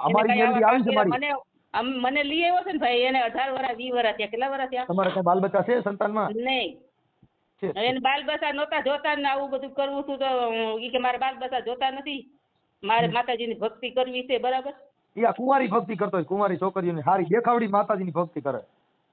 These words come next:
Speaker 2: મારે ભક્તિ કરવી, મારે બાલ બચ્ચા જોતા નથી. હવે અડધું જો મંદિર હશે ને માતાજીનું,
Speaker 1: હા.
Speaker 2: અડધું થયું છે ને અડધું બાકી છે. આ મારે આશ્રમ છે, અને
Speaker 1: હા.
Speaker 2: અહીં દસ વર્ષથી આશ્રમ કર્યો, નકર ગામમાં હતા.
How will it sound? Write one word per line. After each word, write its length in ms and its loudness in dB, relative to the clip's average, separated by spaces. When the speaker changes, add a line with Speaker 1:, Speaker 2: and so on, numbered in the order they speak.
Speaker 2:
મારે 220 -2
ભક્તિ 340 -6
કરવી, 240 0
મારે 220 2
બાલ 240 0
બચ્ચા 240 0
જોતા 360 -2
નથી. 360 -2
હવે 180 -2
અડધું 460 0
જો 140 -2
મંદિર 420 0
હશે 200 -4
ને 100 -8
માતાજીનું, 720 -6
Speaker 1:
હા. 320 -8
Speaker 2:
અડધું 360 -2
થયું 260 -2
છે 160 0
ને 80 -4
અડધું 260 -2
બાકી 320 -2
છે. 140 0
આ 100 0
મારે 200 -2
આશ્રમ 340 -2
છે, 200 -4
અને 460 -4
Speaker 1:
હા. 80 4
Speaker 2:
અહીં 140 0
દસ 200 0
વર્ષથી 320 -2
આશ્રમ 280 -2
કર્યો, 280 -4
નકર 220 -8
ગામમાં 380 -4
હતા. 160 -10